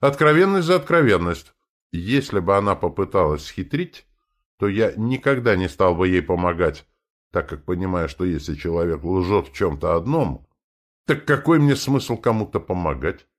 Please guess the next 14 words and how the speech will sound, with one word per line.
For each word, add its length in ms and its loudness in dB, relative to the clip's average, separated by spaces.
Пусть 200 -10
сами 240 -2
бы 160 -2
себе 320 -2
и 40 -2
помогали. 760 0
Однако 460 -4
факт 340 -8
остается 560 -6
фактом. 600 -10
Она 300 -2
решила 440 -4
действовать 520 -6
откровенно. 880 -4